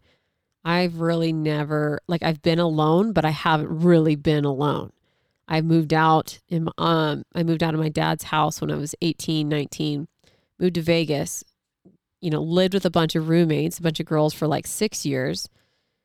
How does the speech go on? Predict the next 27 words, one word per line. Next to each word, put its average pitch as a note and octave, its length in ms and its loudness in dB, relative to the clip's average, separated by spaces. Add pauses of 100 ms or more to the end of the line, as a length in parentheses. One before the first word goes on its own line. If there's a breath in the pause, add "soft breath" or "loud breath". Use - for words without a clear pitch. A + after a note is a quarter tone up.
(360)
Um, D#3+ 420 0
I E3+ 60 -2
didn't F3+ 200 0
live F3+ 160 2
on E3+ 100 4
my D#3 140 2
own. C#3 380 -2 (760)
I E3+ 180 0
then E3 460 0
moved F3 340 0
to - 160 -8
Utah E3+ 300 -2
when D3+ 100 0
my D3+ 120 2
sister D#3+ 340 -6
got D3 180 -4
sick. - 440 -6 (920)
I - 40 -14
was D#3 120 -4
with E3 120 -4
some E3+ 160 -6
fa-, F3 260 -4 (100)
family E3+ 480 0
and D#3+ 120 0
friends. - 500 -6 (720)
Then D#3+ 120 -4
I, E3 180 0